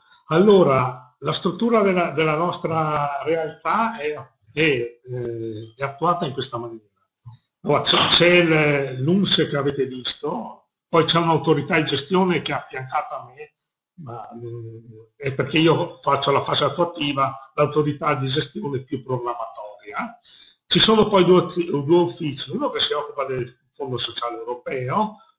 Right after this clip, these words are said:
uno che si occupa del Fondo Europeo di Sviluppo Regionale, ma anche dei progetti europei,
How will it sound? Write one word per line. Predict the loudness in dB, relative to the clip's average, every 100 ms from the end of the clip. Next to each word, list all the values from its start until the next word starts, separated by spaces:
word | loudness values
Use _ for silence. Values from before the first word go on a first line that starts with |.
| 0
uno | 4 4
che | 4
si | 2
occupa | 2 0 0 0
del | 0
Fondo | 0 2 4
Europeo | 4 2 2 2
di | 0
Sviluppo | -2 -4 -4 -4
Regionale, | -2 0 0 2 2 0 -4 -10 -8
ma | 0 4 6
anche | 4 2 4 4
dei | 4 0
progetti | -2 -2 -2 -4 -2
europei, | -2 -2 -8 -12 -12 -14